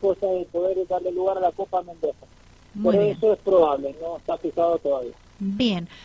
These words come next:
Speaker 2: Bueno, Patricio, ¿algo más que quieras agregar y resaltar?
Speaker 1: Eh, sí, vale la pena aclarar por ahí que vamos a hacer una, una, un evento, una,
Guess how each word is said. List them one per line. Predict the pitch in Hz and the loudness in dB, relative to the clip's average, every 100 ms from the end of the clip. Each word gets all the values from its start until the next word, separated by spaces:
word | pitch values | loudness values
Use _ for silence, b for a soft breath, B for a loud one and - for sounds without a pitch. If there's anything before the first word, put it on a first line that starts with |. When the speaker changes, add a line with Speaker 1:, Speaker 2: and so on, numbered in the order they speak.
| B - | B -8
Speaker 2:
Bueno, | 339 302 294 | -6 -4 -6
Patricio, | 269 269 285 277 - 254 | -6 -6 -4 -6 -4 -2
¿algo | 247 269 285 | -2 -2 -4
más | 294 | -4
que | 285 254 | -4 -8
quieras | 269 269 262 | -4 -4 -4
agregar | 247 233 220 247 269 | -4 -6 -4 -4 -4
y | 247 | -4
resaltar? | 233 208 214 220 269 392 415 - - - - - - - - - - - | -4 -6 -6 -4 -4 -4 -8 -16 -20 -20 -20 -20 -20 -20 -20 -20 -20 -4
Speaker 1:
Eh, | 185 196 208 202 | 2 2 2 0
sí, | 330 285 285 | 0 -2 -4
vale | 226 220 208 | -4 -2 -2
la | 208 | -4
pena | 202 214 208 | -4 -2 -2
aclarar | 190 185 185 202 190 | -4 -2 0 0 -2
por | 196 | -2
ahí | 190 202 - | 0 0 -4
que | 185 180 175 - - - | -8 -6 -6 -10 -14 -8
vamos | 170 185 165 | -8 -8 -6
a | |
hacer | - 190 | 2 2
una, | 185 170 156 151 143 139 - - - - - | 2 0 -4 -6 -8 -12 -18 -20 -20 -14 -6
una, | 156 180 180 165 165 156 147 147 143 | -4 -2 0 2 2 0 0 -2 -2
un | 147 175 | -4 0
evento, | 175 202 202 190 214 226 226 | 4 6 6 4 6 8 8
una, | 170 170 165 | 6 2 -8